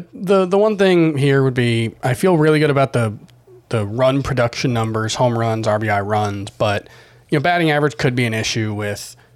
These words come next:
Dalton Varsho, uh, Jose Ramirez for an elite player, not necessarily the greatest batting average, Giancarlo Stanton, Michael Conforto, obviously, but there's also some upside there with guys like,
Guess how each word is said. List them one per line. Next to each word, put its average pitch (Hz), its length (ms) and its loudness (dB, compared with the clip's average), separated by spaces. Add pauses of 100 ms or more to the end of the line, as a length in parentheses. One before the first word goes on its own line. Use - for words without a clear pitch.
(200)
Dalton 113 260 0
Varsho, 127 1080 2
uh, 107 220 -2
Jose 135 200 2
Ramirez 117 440 0
for 123 120 -2
an 110 80 -2
elite 113 260 -4
player, 110 280 0
not 104 160 -4
necessarily 107 500 -2
the 107 80 -4
greatest 101 300 -4
batting 135 300 0
average, 117 340 -2
Giancarlo 101 340 -6
Stanton, 127 420 -2
Michael 101 300 -8
Conforto, 123 460 0
obviously, 113 480 0
but - 160 -6
there's 180 160 2
also 180 420 2 (560)
some - 240 0
upside - 460 -2
there 101 260 -10
with - 420 -8
guys 120 440 0
like, 120 420 0